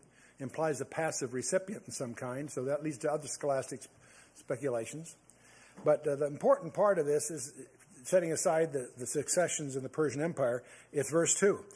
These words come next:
"In the first year of his reign, I, Daniel,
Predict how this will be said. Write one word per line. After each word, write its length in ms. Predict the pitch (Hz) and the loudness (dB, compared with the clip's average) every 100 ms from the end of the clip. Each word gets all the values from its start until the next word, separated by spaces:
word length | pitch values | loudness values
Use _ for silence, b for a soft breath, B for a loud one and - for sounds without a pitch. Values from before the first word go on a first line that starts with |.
| B B | B B
"In 140 | 175 | 4
the 100 | 165 | 4
first 420 | - 233 302 - | 6 6 6 2
year 340 | 214 247 202 170 | -2 4 4 4
of 200 | 143 139 | 0 4
his 240 | 208 165 | 4 6
reign, 460 | 208 180 135 156 165 - _ _ b b - | 4 2 0 -6 -12 -20 _ _ b b 4
I, 380 | 165 185 202 196 135 | 4 6 0 0 4
Daniel, 540 | 208 165 131 147 | 6 6 0 -6